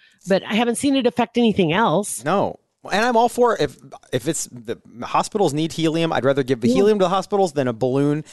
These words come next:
Speaker 2: at the stadium. Hundred percent. I just never heard that before.
Speaker 1: Yeah. And there are a lot of people that are pissed off about the whole balloon release anyway. So I wonder if there isn't maybe some kind of a push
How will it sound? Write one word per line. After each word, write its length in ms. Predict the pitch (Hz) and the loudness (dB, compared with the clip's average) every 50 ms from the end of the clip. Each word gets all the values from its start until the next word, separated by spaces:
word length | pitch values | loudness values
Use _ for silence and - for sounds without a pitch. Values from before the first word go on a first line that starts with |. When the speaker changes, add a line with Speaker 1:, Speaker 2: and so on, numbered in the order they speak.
| - - - | -18 -12 -12
Speaker 2:
at 80 | - - | -10 -8
the 60 | 127 | -6
stadium. 400 | - - 139 135 131 131 127 123 | -2 0 0 2 2 2 0 -2
Hundred 220 | 120 - 127 123 - | -2 -4 -4 -4 -6
percent. 240 | 113 - 113 87 | -6 -6 -6 -6
I 60 | - 110 | -6 -6
just 120 | 117 - | -6 -8
never 160 | 127 104 - | -8 -8 -6
heard 120 | - 101 90 | -6 -6 -6
that 160 | 82 - - | -8 -10 -10
before. 220 | - - - - _ | -12 -12 -12 -14 _
Speaker 1:
Yeah. 140 | - 110 117 - - - - - | -14 -14 -14 -14 -16 -20 -10 -4
And 160 | - 220 247 | 0 2 2
there 80 | 240 202 | 4 4
are 40 | 180 | 2
a 60 | 170 | 2
lot 240 | 151 147 143 156 175 | 2 2 0 0 0
of 60 | 180 | -2
people 240 | 214 208 180 190 190 | -2 -2 0 2 2
that 80 | 185 | 2
are 40 | 185 | 2
pissed 280 | - 175 160 - - 156 | 0 -2 -4 -2 -2 -2
off 180 | 143 143 - | -2 0 -2
about 280 | 151 120 131 127 127 - | -4 -4 -2 -2 -4 -4
the 60 | - | -4
whole 140 | - 156 139 | -2 -2 -2
balloon 320 | 143 139 131 135 131 131 | 0 0 0 2 2 2
release 340 | 135 139 131 139 135 131 - | 0 -2 -2 -4 -6 -6 -6
anyway. 480 | 127 113 120 123 139 139 143 160 190 - _ - - _ _ | -6 -6 -4 -2 -2 -2 -2 -2 -4 -6 _ -20 -20 _ _
So 340 | - - 165 143 139 135 - | -10 -6 -4 -2 -2 -2 -4
I 180 | - 131 143 | -6 -8 -8
wonder 420 | 131 131 143 147 147 143 147 147 127 | -8 -6 -6 -6 -4 -4 -4 -4 -6
if 120 | 139 - | -6 -6
there 160 | - 151 135 143 | -4 -2 -2 0
isn't 260 | 151 139 160 104 123 | 0 0 -2 -2 0
maybe 280 | 139 151 156 170 202 | 0 0 0 0 -2
some 240 | - - 165 151 156 | -4 -4 -6 -6 -6
kind 180 | - 165 147 135 | -6 -8 -8 -8
of 80 | 127 | -8
a 60 | 127 120 | -10 -16
push 560 | - _ 143 131 147 160 - - - - | -12 _ -6 -4 -4 -6 -8 -12 -16 -18